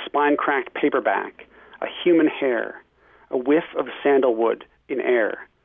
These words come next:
Each of these might disappear for a year or more and fold the past into the present and pound a nail through the intersection. Patron, in this way, we're young again. We remember. We are alive.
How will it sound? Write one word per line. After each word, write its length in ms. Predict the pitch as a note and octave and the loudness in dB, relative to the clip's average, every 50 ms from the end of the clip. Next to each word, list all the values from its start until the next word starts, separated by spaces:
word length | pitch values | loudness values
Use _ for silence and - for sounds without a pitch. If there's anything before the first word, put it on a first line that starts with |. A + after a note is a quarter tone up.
| _ _ _ _ _ - | _ _ _ _ _ -12
Each 400 | F3 F3 F3 - - - - - _ - - _ _ - | -12 -12 -10 -8 -8 -8 -8 -10 _ -20 -20 _ _ -10
of 120 | C3+ B2 | -4 2
these 220 | B2+ D3+ D#3+ E3 D3 | 4 4 4 4 4
might 280 | D#3 D#3 C#3+ C#3+ C#3 B2+ | 4 2 2 0 0 0
disappear 680 | D3+ D3 - F#3 - - - - F#3 F#3 F#3 F#3 F#3 - - | -2 0 0 -2 -4 -4 -4 0 2 4 4 4 2 0 0
for 120 | - D#3 | 0 0
a 40 | C#3+ | 0
year 340 | C#3+ C3+ C3+ D#3 D#3+ E3 E3 | 0 0 0 2 4 4 4
or 80 | D#3 | 2
more 540 | C#3+ C#3 C#3 C3+ C#3 C3 B2 A2+ G#2+ - - - - - - - - | 2 4 4 4 4 4 4 2 -2 -4 -8 -12 -18 -20 -20 -8 -4
and 120 | - C3+ - - | -2 -2 0 0
fold 300 | - D3+ D3+ D#3+ D#3+ D#3+ | 2 4 4 4 4 2
the 60 | C3+ | -2
past 500 | - - - C#3+ C#3 C#3+ C#3 C#3 - - | -4 -4 -2 -2 0 0 -2 -4 -4 -2
into 180 | - D#3 C#3+ C#3+ | 0 0 2 2
the 120 | - - | 0 -2
present 540 | - - - C#3 C3+ B2 B2+ B2 A#2 - - - - - - - - - | -4 -2 0 0 2 2 2 0 0 -2 -6 -14 -20 -20 -20 -18 -8 -6
and 120 | C#3+ C3+ | -4 -4
pound 400 | - - - D#3 D3+ D3+ D3 - | -2 -2 0 0 2 4 4 4
a 60 | C#3 C3+ | 2 2
nail 380 | C3+ B2+ B2+ B2+ B2+ B2+ B2 - | 2 2 2 4 4 2 2 0
through 120 | - - | -2 -4
the 80 | - C3 | -2 0
intersection. 720 | - D#3 D3 - - C3 - - - - - - - - - - _ _ _ _ _ _ _ _ _ _ _ _ | 0 0 0 -2 -4 -6 -4 -4 -4 -4 -4 -6 -8 -8 -8 -12 _ _ _ _ _ _ _ _ _ _ _ _
Patron, 520 | - - F3+ F#3+ - - F3 E3 D#3+ D#3+ D#3 - - - - - - - - | -2 0 0 0 2 2 2 2 0 0 -2 -8 -14 -20 -20 -20 -20 -12 -2
in 140 | - E3+ D3 | 2 4 4
this 140 | D#3 E3+ F3 - | 4 4 2 0
way, 420 | D#3 C#3+ D3+ C#3+ C#3 C3+ B2+ B2 B2+ - | 0 2 4 4 4 4 2 0 -2 -6
we're 240 | - C3 C#3+ C#3 C3+ | -2 0 2 2 2
young 380 | B2+ B2+ C#3 C3+ C3+ C3+ C3+ C3 | 2 2 2 2 2 2 2 0
again. 560 | B2+ B2+ B2 - B2 A#2+ A2 G#2 G#2 G#2 - - _ _ _ _ _ _ | 0 -4 -2 -2 0 0 0 -2 -4 -6 -10 -14 _ _ _ _ _ _
We 180 | - D3 D#3 C#3+ | 0 2 2 4
remember. 600 | C3+ C3+ B2 B2 B2+ B2 A2+ A2 G#2+ G#2+ - - _ _ _ _ - | 4 4 4 4 2 2 0 -2 -4 -6 -8 -14 _ _ _ _ -6
We 160 | C3+ C3 B2+ | -2 0 2
are 220 | B2 A#2+ A#2 A#2 - | 2 2 2 2 2
alive. 520 | C3 A2 G#2+ A2 G#2 G#2 G2 F#2 F#2 - | 0 0 0 0 0 0 0 -2 -4 -6